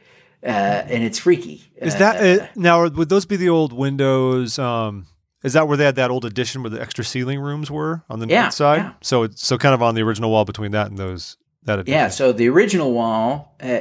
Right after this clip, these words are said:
Speaker 1: is in the celestial room. You can look out the window. Uh,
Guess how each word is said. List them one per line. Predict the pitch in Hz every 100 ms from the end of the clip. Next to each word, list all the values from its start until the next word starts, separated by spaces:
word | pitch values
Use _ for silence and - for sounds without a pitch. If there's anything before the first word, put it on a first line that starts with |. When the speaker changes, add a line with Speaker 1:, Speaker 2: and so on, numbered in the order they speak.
| -
Speaker 1:
is | 131 123 120 - 135
in | 127 127
the | 123 117
celestial | - 123 170 190 143
room. | 104 95 143
You | 123
can | 107 117
look | 131 131
out | 139 127
the | 131
window. | 120 170 110 98 131 - _ _ - _ _ 117
Uh, | 113 107 107 110 110 110